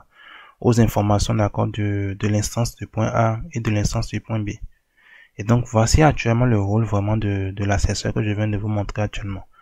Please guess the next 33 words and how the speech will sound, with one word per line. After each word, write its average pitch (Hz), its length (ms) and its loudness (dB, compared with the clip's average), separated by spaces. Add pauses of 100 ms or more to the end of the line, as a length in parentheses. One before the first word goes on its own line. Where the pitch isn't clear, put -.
(300)
On 104 100 0
a 117 140 6
déclaré 110 520 2
actuellement 110 480 2
nos, 101 440 -2 (200)
nos 110 60 -6
données 110 240 2
membres 101 220 0
comme 113 160 -2
étant 104 240 -2
privées. 107 420 -4 (400)
Vous 104 100 -2
allez 110 140 4
voir 117 180 6
si - 140 4
j'enlève 113 300 4
actuellement 107 400 0
le, 98 400 -2
l'assesseur 101 500 0
que 113 100 -2
je 104 120 -2
mets 107 260 -2
directement 104 420 -4
la 107 120 0
donnée 104 200 -4
membre, 104 320 -4 (500)
ça - 140 -6
va 104 120 2
encore 117 220 2
me 113 120 4
retourner 104 400 -2
une 113 120 2
erreur. 101 260 0